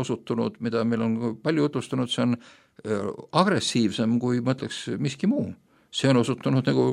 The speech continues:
kõige agressiivsemaks asjaks. Ja, ja ma ütleks, et, äh, probleem on see, et, äh, see, mis on aastasadu, isegi aastatuhandeid olnud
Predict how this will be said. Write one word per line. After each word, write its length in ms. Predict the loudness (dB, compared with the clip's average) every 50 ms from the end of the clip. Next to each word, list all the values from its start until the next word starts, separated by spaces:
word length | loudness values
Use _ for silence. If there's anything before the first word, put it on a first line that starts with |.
| -2 0 2
kõige 220 | 4 6 6 6
agressiivsemaks 720 | 4 4 0 -2 -4 -2 -4 -4 -4 -4 -6 -8 -8 -2 -2
asjaks. 360 | -2 0 0 -4 -8 -10 -14 -18 -18 -20 -18 -18 -20 -20 -4 _
Ja, 380 | 4 6 8 8 8 6 6 2 2
ja 240 | 2 4 4 4 4 2 -2 -2 2
ma 140 | 4 4 4
ütleks, 240 | 4 2 0 0 0
et, 200 | 0 0 -2 -10 _ 2 4
äh, 200 | 6 8 6 6
probleem 560 | 4 2 2 2 4 6 6 6 6 8 6
on 140 | 6 6 6
see, 320 | 4 4 4 4 4 4 2 0 _ _ -20 -20 -20 -20 -20 -20 -20 _ _ _ 2
et, 400 | 4 4 4 2 -2 _ _ 2
äh, 220 | 4 4 6 4 2
see, 340 | 0 0 4 6 8 8 8
mis 200 | 6 4 4 2 2
on 120 | 0 2
aastasadu, 760 | 4 4 4 4 2 2 0 0 2 4 4 4 4 2 2
isegi 240 | 2 0 0 -2 -2
aastatuhandeid 800 | -2 -4 -6 0 4 4 4 6 4 2 0 0 0 2 4
olnud 340 | 4 4 6 4 2 2 -2